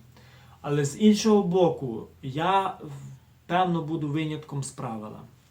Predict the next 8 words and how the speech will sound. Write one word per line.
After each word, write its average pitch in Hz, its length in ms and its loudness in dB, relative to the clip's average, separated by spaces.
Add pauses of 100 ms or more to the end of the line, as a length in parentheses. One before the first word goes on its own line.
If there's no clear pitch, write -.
(1400)
Тому 175 280 0
що 180 300 -2
мені 180 220 2
завжди 175 360 -2
буде 139 220 -2
потрібен 135 460 -6
невеликий 143 500 -4
тракторець, 165 840 -6